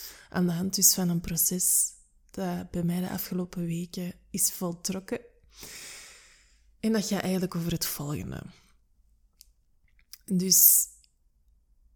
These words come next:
sinds ik Human Design heb geïntegreerd in mijn zaak, dat is ongeveer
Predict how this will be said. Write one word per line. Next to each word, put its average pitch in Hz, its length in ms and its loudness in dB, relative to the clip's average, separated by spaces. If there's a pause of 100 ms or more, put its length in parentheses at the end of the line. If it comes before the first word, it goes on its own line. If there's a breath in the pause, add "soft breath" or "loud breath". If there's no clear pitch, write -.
(280)
sinds 226 580 6
ik 202 200 -4
Human 185 360 6
Design 175 580 4
heb 185 240 0
geïntegreerd 180 1160 -2
in 185 240 4
mijn 160 240 2
zaak, - 760 -2
dat 185 120 -6
is - 120 2
ongeveer 175 480 -4